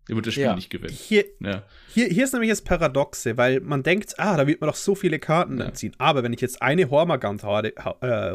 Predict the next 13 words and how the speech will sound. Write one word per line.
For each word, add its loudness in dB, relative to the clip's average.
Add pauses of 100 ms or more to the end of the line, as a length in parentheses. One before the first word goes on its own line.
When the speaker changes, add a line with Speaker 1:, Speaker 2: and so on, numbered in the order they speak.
(120)
Speaker 3:
Horde 0
spiele, -2 (1040)
die -4
kopiere, 2 (800)
kommt -2
zweimal 2
eine 4
Hormagant-Horde 2
mit -2
X -4
gleich 2
fünf -2
rein. -4